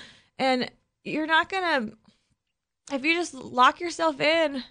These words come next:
with one person and you're not entirely sure that that's the right person, then I think that's more of a setup for problems in the future, you know? Like,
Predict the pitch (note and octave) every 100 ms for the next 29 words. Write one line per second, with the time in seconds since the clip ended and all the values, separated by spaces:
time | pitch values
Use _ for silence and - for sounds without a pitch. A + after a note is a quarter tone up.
0 | _ _ _ _ _ - C4 B3+ B3+ C#4
1 | B3+ D4 C#4+ C#4 B3+ B3+ C4 C4+ _ _
2 | _ _ B3+ B3 B3+ B3+ B3+ B3 C4+ C4+
3 | C4+ C4+ - - C4+ B3 A#3+ A#3+ A#3 A#3+
4 | A#3+ - B3 C4+ D#4 A#3+ A3+ A#3 B3 C#4
5 | _ _ _ _ _ - C4 B3+ B3 -
6 | _ _ _ - A#3 B3 C#4+ D#4 D#4+ -
7 | - B3 C4+ D4 C#4+ C4+ - C4+ C#4+ C#4+
8 | - C#4 C#4 C#4 C#4 A#3+ _ _ _ _
9 | _ - A#3+ B3 C#4+ C#4+ C#4 C#4+ C#4 D4
10 | G#4 G#4+ - - - A3 A#3 G#3+ G#3 C4+
11 | D#4 C4 G#3 G3+